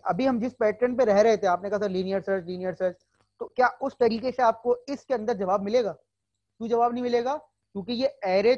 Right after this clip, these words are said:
तो new string को generate करता रहेगा, करता रहेगा, करता रहेगा, और आप ढूंढते रहेंगे, ढूंढते रहेंगे, ढूंढते रहेंगे, और आपको कभी भी answer नहीं मिलेगा। समझ गए? जवाब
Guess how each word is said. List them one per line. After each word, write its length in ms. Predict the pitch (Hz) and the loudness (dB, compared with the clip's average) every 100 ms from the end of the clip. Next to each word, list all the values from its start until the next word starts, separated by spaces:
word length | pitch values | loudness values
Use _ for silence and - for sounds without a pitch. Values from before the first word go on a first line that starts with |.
| - | 2
तो 260 | 233 240 277 | 0 0 -2
new 320 | 202 202 233 | -4 -4 -4
string 260 | - 233 220 | -6 -6 -4
को 100 | 202 | -4
generate 300 | 196 202 - | -2 -6 -4
करता 300 | 196 220 254 | -4 -2 0
रहेगा, 260 | 233 226 | 2 2
करता 300 | 202 202 254 | 0 -4 -2
रहेगा, 200 | 240 220 | 0 0
करता 260 | 214 214 247 | -2 -2 -2
रहेगा, 260 | 233 220 214 _ - | 0 0 -2 _ -4
और 120 | 196 | 2
आप 180 | 202 165 | 2 2
ढूंढते 360 | 170 170 220 | -6 -4 0
रहेंगे, 260 | 220 214 214 | 0 0 -4
ढूंढते 340 | 170 180 214 | -4 -4 -2
रहेंगे, 200 | 208 208 | -2 -4
ढूंढते 280 | 175 180 185 | -8 -8 -10
रहेंगे, 200 | 202 208 | -8 -6
और 80 | 196 | -2
आपको 220 | 175 208 | -2 -4
कभी 220 | 180 175 | -8 -6
भी 80 | 196 | -4
answer 360 | 185 165 220 247 _ _ _ | -4 -6 -10 -12 _ _ _
नहीं 300 | 180 190 214 | -10 -6 -6
मिलेगा। 380 | 196 156 147 139 - _ _ | -6 -6 -8 -10 -16 _ _
समझ 180 | 196 220 | -6 -2
गए? 160 | 294 240 _ _ _ _ _ _ _ _ _ _ _ _ _ | -4 -4 _ _ _ _ _ _ _ _ _ _ _ _ _
जवाब 480 | 143 160 170 247 - | -10 0 2 0 -4